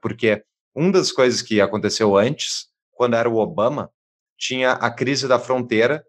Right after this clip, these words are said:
que era justamente as crianças que estavam chegando, ah, fugindo, enfim, dos seus,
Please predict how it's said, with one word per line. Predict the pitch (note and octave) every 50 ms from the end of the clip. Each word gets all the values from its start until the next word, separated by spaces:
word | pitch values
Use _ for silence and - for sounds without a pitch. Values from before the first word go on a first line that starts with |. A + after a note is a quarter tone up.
| _ _
que | -
era | A2+ A2+ A#2 A#2
justamente | G2+ A#2+ A#2+ - - B2+ A2+ A2 A2+ A#2+ A#2+ - - G#2 - _ _ - -
as | - A2+ G#2+ -
crianças | - - A#2+ A2 G#2+ A2+ B2 A#2+ - - G#2 -
que | -
estavam | - - G#2+ G#2 A2 G#2+
chegando, | G#2+ - - G#2+ E2+ F2 G#2+ B2 D3 D3+ C#3 A2+ F#2+ E2+ - -
ah, | - F#2 F#2 F2+ F2 - -
fugindo, | - A2+ A2+ - F2 G2 A2 A2 G#2 F2+
enfim, | F2 E2 - - G#2 F#2+
dos | E2 E2+ E2 -
seus, | - F#2 F2 D#2+ C#2+ - -